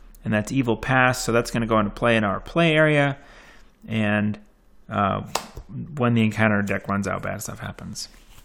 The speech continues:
Okay. Um, I like Evil Pass in the beginning, 'cause it's like, it's no big deal. Doesn't really matter. We wanna play that Hawkeye now, before we do any kind of investigating.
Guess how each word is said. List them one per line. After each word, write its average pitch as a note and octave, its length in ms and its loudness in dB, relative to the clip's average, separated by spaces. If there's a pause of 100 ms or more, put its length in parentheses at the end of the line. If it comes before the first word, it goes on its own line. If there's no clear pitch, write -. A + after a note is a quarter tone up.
(300)
Okay. A2+ 520 -2 (1500)
Um, G#2 340 -6 (100)
I A3 60 2
like F#4+ 160 0
Evil D#4+ 180 4
Pass D#3 380 4
in A#2+ 80 2
the A2+ 60 4
beginning, G#2+ 340 2
'cause A#2+ 160 -8
it's C#3 240 -4
like, C#3 280 -6 (400)
it's - 160 -8
no G3 100 0
big G3+ 160 -2
deal. A3 200 -6 (600)
Doesn't C3+ 180 -8
really B2 140 -4
matter. B2+ 280 -6 (800)
We - 60 0
wanna D#3+ 160 6
play E3 180 2
that B2 140 6
Hawkeye C#3 360 4
now, G#2 280 4 (300)
before A#2 260 0
we A2 80 4
do A2 160 2
any A#2 300 4
kind A#2 240 0
of G#2+ 60 2
investigating. G#2+ 680 -2